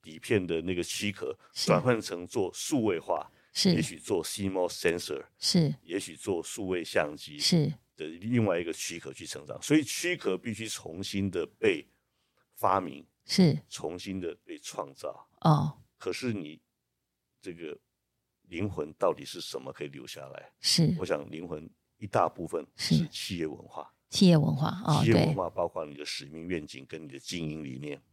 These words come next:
Speaker 2: 对。对，所以就是一直是扣在一起，
Speaker 1: 哦。
Speaker 2: 包括到后面，呃，产品的这个，呃，产生，哦，就是做什么样的产品，其实也是从这里演变而来。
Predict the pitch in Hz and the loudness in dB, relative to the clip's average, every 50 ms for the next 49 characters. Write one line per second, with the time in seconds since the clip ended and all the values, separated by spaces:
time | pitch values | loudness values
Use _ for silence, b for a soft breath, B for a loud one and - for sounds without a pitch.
0 | _ - 180 165 143 143 139 - - - - 233 233 208 190 175 165 214 208 185 | _ 6 6 8 6 6 2 0 -2 4 6 8 8 8 8 8 8 8 10 10
1 | 196 190 175 - - - - _ 214 226 196 - 165 165 170 160 196 190 175 147 | 10 10 10 8 6 2 2 _ 6 6 8 8 8 8 8 10 10 8 8 8
2 | - - - - 233 - - - 285 247 220 226 202 190 190 - - 135 120 - | 6 2 4 4 4 4 6 8 10 10 10 10 10 8 8 8 6 4 4 2
3 | - - - - - 247 240 247 247 226 240 226 208 226 233 202 190 202 196 170 | -2 -8 0 4 6 8 8 10 10 10 10 10 12 10 10 12 10 10 10 10
4 | 156 - - 151 147 143 - - 151 151 180 175 175 170 139 135 - - 147 147 | 8 8 6 6 6 6 6 6 6 6 8 8 6 6 6 8 6 6 6 6
5 | - - 170 151 143 - - 151 B B B B B B B - 175 160 - - | 6 6 6 8 8 6 6 4 B B B B B B B 4 4 4 6 8
6 | 170 151 151 143 - 208 196 196 190 - - _ - 180 147 147 165 214 220 202 | 8 8 8 8 8 8 8 8 6 2 -2 _ 6 6 6 8 8 8 8 6
7 | 180 - - - 233 208 185 - 160 151 170 185 180 165 156 - 147 139 139 143 | 6 2 4 8 10 10 10 10 8 8 10 10 10 8 8 6 6 6 8 8
8 | 151 151 147 139 - 175 160 214 202 - 180 160 156 156 220 208 - 180 160 151 | 8 6 6 6 6 8 8 8 8 8 8 8 8 8 8 8 10 10 10 10
9 | 190 170 147 139 - B B B B B B - 190 156 139 143 190 180 160 151 | 10 8 8 6 2 B B B B B B 6 6 8 8 8 6 6 6 6
10 | 151 143 143 139 - 143 - 143 | 4 4 4 2 2 0 -2 -4